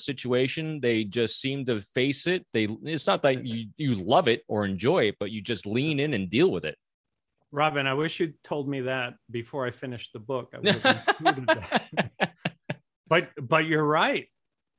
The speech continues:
Speaker 2: Uh, looking back on, on the hundreds of interviews, I don't remember any of them,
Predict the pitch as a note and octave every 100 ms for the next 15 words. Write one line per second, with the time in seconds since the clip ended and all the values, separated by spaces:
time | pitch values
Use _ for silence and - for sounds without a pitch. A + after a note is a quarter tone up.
0 | _ _ _ _ _ _ _ D#3+ D3+ C#3+
1 | D#3 E3 F3+ C3+ D3 G3 C3+ A#2+ _ _
2 | _ _ _ _ _ _ _ - D3 D3+
3 | D#3+ D3+ B2 C3 G3 G3+ E3 C3 B2 C#3
4 | G3+ G#3+ C3 - B2+ C3 B2+ - _ _
5 | C3+ F#3+ A#3+ E3+ D3 C3+ C#3+ C#3+ C3 C3
6 | C3+ D#3+ F3 C#3+ B2+ A#2+ A#2+ A#2